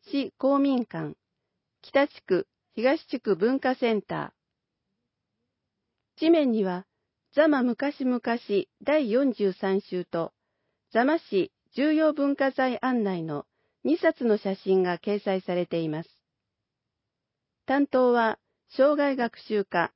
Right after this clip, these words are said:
電話、二五二の八四三一。ファックス、二五二の四三一一。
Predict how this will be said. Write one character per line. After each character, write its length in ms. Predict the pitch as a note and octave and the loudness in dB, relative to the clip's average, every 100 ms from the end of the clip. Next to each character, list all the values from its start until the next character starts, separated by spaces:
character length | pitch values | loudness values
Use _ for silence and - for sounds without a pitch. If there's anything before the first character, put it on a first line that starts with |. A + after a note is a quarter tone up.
| _ _ _ _ _ | _ _ _ _ _
電 260 | - B3+ B3 | -2 0 0
話、 260 | A3+ G#3+ - _ _ - | 0 -2 -4 _ _ -2
二 260 | C4 D4+ | 2 2
五 200 | D4+ C#4+ | 4 2
二 160 | A3+ F#3+ | 2 2
の 240 | E3 D3+ _ _ | 0 -4 _ _
八 300 | - G#3 - | -10 -8 -4
四 220 | C#4+ C#4 A3+ | -2 0 -2
三 320 | G#3 G3 F#3 | 0 0 0
一。 320 | E3+ C#3+ - _ _ _ _ _ _ - | -2 -8 -10 _ _ _ _ _ _ -6
フ 80 | C4+ | -6
ァ 20 | |
ッ 40 | |
ク 80 | - - | -6 -10
ス、 180 | E3+ D#3+ _ _ _ - | -8 -8 _ _ _ -4
二 240 | B3 D4+ | 0 2
五 220 | D4+ D4 A3+ | 2 0 0
二 160 | F#3+ | 0
の 200 | D#3+ - _ _ - | -2 -6 _ _ -4
四 240 | A#3+ D4+ | 0 0
三 300 | D4+ D4+ B3+ | 0 -2 -2
一 360 | F3 E3+ - F3 | -4 -6 -6 -6
一。 300 | D#3+ - | -6 -14